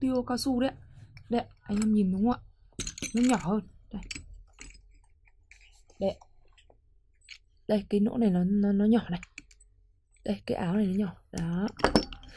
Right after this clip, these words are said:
Thì cái đường này nó cũng có ba đường. Nó cũng có ba này,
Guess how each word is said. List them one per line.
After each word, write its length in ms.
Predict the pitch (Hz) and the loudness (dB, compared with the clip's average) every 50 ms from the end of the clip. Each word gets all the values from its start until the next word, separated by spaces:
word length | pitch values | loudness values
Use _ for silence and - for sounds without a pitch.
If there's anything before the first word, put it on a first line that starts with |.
| - - - - | -2 -2 0 2
Thì 140 | - 240 233 | 2 2 4
cái 160 | 214 233 240 | 6 6 6
đường 220 | 226 269 240 208 | 8 10 10 10
này 100 | 214 208 | 10 8
nó 100 | 202 220 | 8 6
cũng 180 | 220 - 156 151 | 4 2 0 2
có 80 | 277 | 4
ba 200 | 262 262 254 247 | 4 6 6 6
đường. 260 | 233 214 214 196 180 - - - - - - - - - - | 8 8 8 8 6 2 -6 -14 -16 -16 -18 -20 -20 -6 0
Nó 100 | 214 226 226 | 0 0 0
cũng 140 | - 262 254 247 | 0 -4 -2 2
có 120 | 233 233 | 4 6
ba 380 | 220 214 247 247 240 240 233 220 | 8 8 8 8 8 8 8 6
này, 200 | 202 170 - | 6 6 4